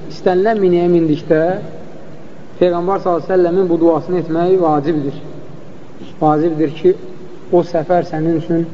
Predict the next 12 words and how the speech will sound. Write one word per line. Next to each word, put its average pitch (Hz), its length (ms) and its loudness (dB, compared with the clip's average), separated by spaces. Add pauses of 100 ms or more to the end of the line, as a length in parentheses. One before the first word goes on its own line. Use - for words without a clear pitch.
(260)
əmin-əmanlıq 151 1300 0
keçsin. 143 400 -2 (2750)
Qısa 180 380 4
olaraq 202 360 2
deyə 185 200 2
bilərsən, 180 600 2 (880)
Bismillah, 151 720 4 (800)
Elhamdülillah, 156 800 4 (500)
Əlləzi 156 400 6
səxərə 156 380 -2
mənə 156 240 0
həzə 156 340 4